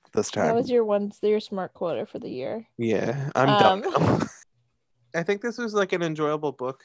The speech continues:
Speaker 1: especially to start off, like, right around Pride, just to, like, have it. I'm really excited this book got to come out, especially for Tom and Robin,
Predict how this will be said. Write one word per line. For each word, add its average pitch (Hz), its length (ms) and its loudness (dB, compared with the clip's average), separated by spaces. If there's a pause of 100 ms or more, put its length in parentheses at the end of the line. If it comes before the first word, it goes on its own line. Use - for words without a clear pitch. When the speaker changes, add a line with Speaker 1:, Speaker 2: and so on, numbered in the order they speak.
(120)
Speaker 1:
especially 135 500 -6
to 123 160 -10
start 117 340 -6
off, 107 380 -4
like, 104 320 -8 (1120)
right 117 240 -4
around 110 260 -4
Pride, 104 440 -2
just - 300 -10
to, 101 460 -10
like, 104 220 -10
have 104 220 -4
it. 127 220 -2 (480)
I'm 403 100 4
really 370 240 8
excited 330 360 2
this 285 140 2
book 175 200 0
got 170 180 4
to - 80 -6
come 160 200 0
out, 139 160 6
especially 147 420 0
for 143 120 0
Tom 123 300 2
and 113 240 0
Robin, 107 500 2